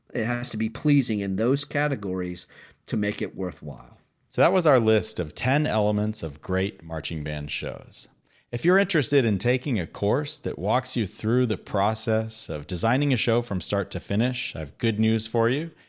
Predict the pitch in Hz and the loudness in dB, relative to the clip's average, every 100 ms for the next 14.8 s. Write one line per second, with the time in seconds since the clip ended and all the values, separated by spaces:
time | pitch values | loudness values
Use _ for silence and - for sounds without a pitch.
0 | _ _ _ - 104 107 113 107 110 107 | _ _ _ 0 2 4 2 4 2 2
1 | 110 101 87 - 101 101 90 - - 107 | 0 -4 -2 -2 0 0 -2 -4 -2 0
2 | 120 127 - - 87 82 85 87 87 85 | 0 -2 -4 -4 -6 -6 -2 -2 -2 -4
3 | - 92 110 120 85 - 120 123 - 123 | -4 -2 0 -2 -4 -2 -2 0 0 0
4 | 127 117 - 113 131 110 - 90 82 82 | 0 -2 0 0 2 0 0 -2 -2 -4
5 | 80 78 80 76 87 98 104 82 82 82 | -4 -6 -6 -4 -2 0 0 -2 -4 -8
6 | - _ - 117 143 190 180 170 - - | -16 _ -4 0 2 2 2 2 -2 -10
7 | - 131 143 - 120 123 143 170 - - | 0 2 4 4 2 2 2 0 0 -6
8 | - - - _ _ _ 87 78 80 95 | -8 -12 -20 _ _ _ -6 -4 -2 0
9 | 92 135 139 165 - 143 139 151 147 135 | 2 2 2 0 2 2 4 2 2 0
10 | 131 160 180 - - 101 98 101 - 104 | 0 -2 -2 -4 -2 0 2 2 0 -2
11 | - 110 101 - 82 90 104 120 139 156 | 0 0 0 0 0 0 2 2 0 0
12 | 156 - 85 82 76 107 127 127 113 107 | -4 -6 -4 -2 -2 -2 0 0 0 2
13 | 101 101 95 - 104 123 - - 90 90 | 2 2 0 0 0 0 -2 -2 -2 0
14 | 98 110 113 - 113 104 - | 2 2 0 -2 0 0 -2